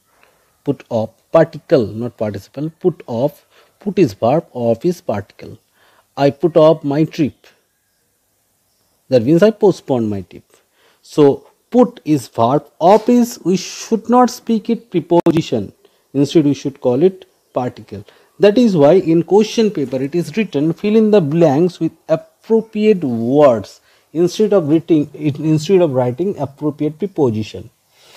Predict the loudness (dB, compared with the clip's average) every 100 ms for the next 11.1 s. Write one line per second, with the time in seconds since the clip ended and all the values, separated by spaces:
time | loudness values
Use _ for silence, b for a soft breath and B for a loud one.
0 | b -10 0 2 2 2 2 2 -2 -4
1 | -4 -4 0 2 0 -8 -6 -6 -6 -6
2 | -6 -2 -2 -2 0 0 0 0 2 4
3 | 6 4 0 _ -2 -2 0 2 4 2
4 | 0 -8 -10 -8 -6 -10 -16 -20 -20 _
5 | b b b b b 0 2 2 -4 _
6 | 4 4 4 -4 -4 4 4 4 0 0
7 | 0 -6 -6 -6 -8 -8 _ -6 -6 -2
8 | 2 4 2 0 -8 _ _ _ b b
9 | b b b _ -12 2 4 6 6 6
10 | 6 2 0 0 0 -2 -4 -6 -12 -18